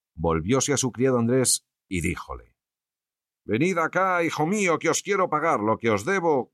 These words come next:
como aquel desfacedor de agravios me dejó mandado". "Eso juro yo", dijo Andrés, "¿y cómo que andará vuestra merced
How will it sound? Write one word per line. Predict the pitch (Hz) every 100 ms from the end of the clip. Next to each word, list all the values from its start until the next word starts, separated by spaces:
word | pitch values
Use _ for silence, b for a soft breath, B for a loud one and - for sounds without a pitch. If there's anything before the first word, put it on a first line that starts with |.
| _ -
como | 127 127
aquel | 123 160 170
desfacedor | 160 - 151 139 139 160 143
de | 147
agravios | 135 147 135 131 113
me | 120
dejó | 120 113 123
mandado". | 123 110 92 73 - _ _ _ _ _ _ _ _ _ -
"Eso | 196 - 220
juro | 190 220 190
yo", | 107 -
dijo | 120 143 143
Andrés, | 120 98 78 - _ _ _ -
"¿y | 160 165 165 156
cómo | - 214 220 220
que | 220
andará | 202 185 175 185
vuestra | 185 214 160
merced | 165 147 190